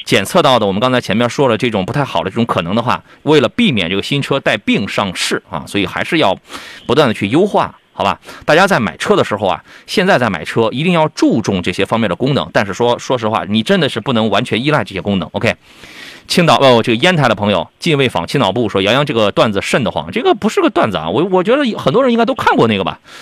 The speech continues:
是吧？然后他说，突然感觉我这盖板的F三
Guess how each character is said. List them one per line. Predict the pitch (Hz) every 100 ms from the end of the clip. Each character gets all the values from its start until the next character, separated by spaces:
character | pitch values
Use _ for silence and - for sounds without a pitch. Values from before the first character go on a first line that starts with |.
| - - - - -
是 | 123
吧？ | 104 85
然 | 117
后 |
他 | 143 143
说， | 147
突 | 131 185
然 | 160
感 | 123
觉 | 113
我 | 123
这 | 113
盖 | - 165
板 | 101 90
的 | -
F | 170 160
三 | -